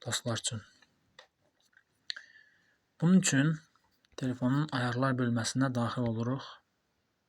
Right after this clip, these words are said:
Ayarlar bölməsinə daxil olduqdan sonra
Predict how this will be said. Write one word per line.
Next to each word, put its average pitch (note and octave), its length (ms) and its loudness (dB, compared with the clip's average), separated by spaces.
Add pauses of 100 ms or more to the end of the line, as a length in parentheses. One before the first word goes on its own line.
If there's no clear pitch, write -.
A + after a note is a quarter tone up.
(1700)
Ayarlar D#3 400 4
bölməsinə C3 520 4
daxil D3 340 2
olduqdan B2 420 0
sonra C3 420 2